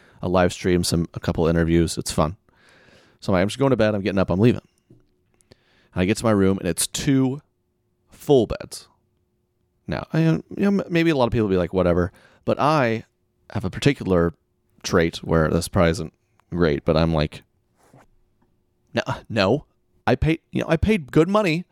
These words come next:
my good money for a king bed, one, a room with one bed." So I marched my booty back down there. I said, she's like, "Is there a problem, sir?" Like, "I just, uh, I had booked one, a room with one bed.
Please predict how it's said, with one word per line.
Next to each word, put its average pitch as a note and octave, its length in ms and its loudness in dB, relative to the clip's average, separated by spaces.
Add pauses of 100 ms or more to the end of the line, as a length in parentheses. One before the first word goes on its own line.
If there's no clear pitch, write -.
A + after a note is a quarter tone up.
(140)
my C3 200 0
good F3+ 360 2
money D#3 320 0 (200)
for C3+ 260 4 (100)
a C3+ 80 0
king F#3+ 320 0
bed, C3+ 280 0 (240)
one, F3 260 2 (140)
a B2 80 2
room F3+ 200 4
with D3 160 -6
one D3+ 200 0
bed." G2 240 -2 (380)
So - 140 -4
I E2+ 60 2
marched F#2 260 0
my G2+ 100 0
booty F#2+ 260 0
back F#2 220 0
down G#2+ 200 -2
there. C3+ 80 -2
I C3 60 -4
said, F#2 200 -10 (400)
she's B2+ 160 -2
like, C3 60 2
"Is B2+ 80 0
there C3+ 100 2
a C3 40 -4
problem, F#3 280 0
sir?" - 220 -2 (280)
Like, - 140 -4
"I C#3+ 180 2
just, B2+ 300 -2
uh, A2 240 2
I G#2+ 80 0
had G#2+ 120 0
booked G2 220 -2
one, F2+ 460 -2 (240)
a F2 100 0
room E2+ 280 0
with D2+ 180 -8
one B2 140 -2
bed. A#2 260 2